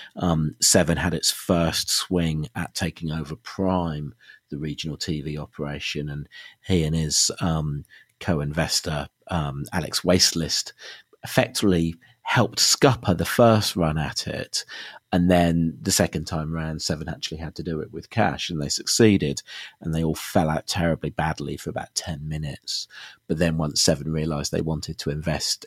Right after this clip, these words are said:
in View, which is the real estate play that Anthony Catalano is also working on, um, which was, um, you know, the full name was Real Estate View.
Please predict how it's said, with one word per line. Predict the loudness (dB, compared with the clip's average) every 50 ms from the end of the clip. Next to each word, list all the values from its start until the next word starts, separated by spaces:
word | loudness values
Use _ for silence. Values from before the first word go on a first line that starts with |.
| _ -6
in | -6 -4 -4 -4 -6 -6 -6 -8 -8 -10 _ _ -20 -20 -20 _ _
View, | -10 -8 -6 -4 -2 2 4 4 4 4 2 0 -2 -6 -8 _ _ _ _ _ _
which | -8 -2 0
is | 0 0 0 -2 -4
the | -2 -2 0 0 0 -2 -4 -4 -4 -4 -6 -4 -6 -6 -4
real | 2 4 4 4 6 4 4
estate | 4 2 2 2 2 0 0 -6 _
play | -2 0 0 0 -2
that | -4 -6 -6
Anthony | -8 -8 -8 -8 -8 -8 -6
Catalano | -6 -6 -6 -6 -6 -6 -4 -4 -2 -4 -4 -4 -2
is | 4 6
also | 6 6 6 4 0 0 0 0
working | -2 -4 -6 -6 -8 -8 -8 -8 -8 -8
on, | -10 -10 -10 -10 -10 -10 -14 -20 -20 -20 -20 _ _ _
um, | 0 0 2 2 0 0 0 -2 -2 -4 -6 _ -4
which | -4 -4 -2 -2
was, | -4 -2 -2 -2 -2 0
um, | 0 0 0 0 -2 -6 -8 -10 _ _ -20 -20 _ _ -20 -20
you | -16 -14
know, | -14
the | -12 -10
full | -4 -2 -2 -2
name | -2 -4 -4 -6
was | -6 -2 0
Real | 2 2 4 2
Estate | 2 -2 -2 -2 -2 -4 -4 -6
View. | -4 -4 -4 -4 -2 -6 -10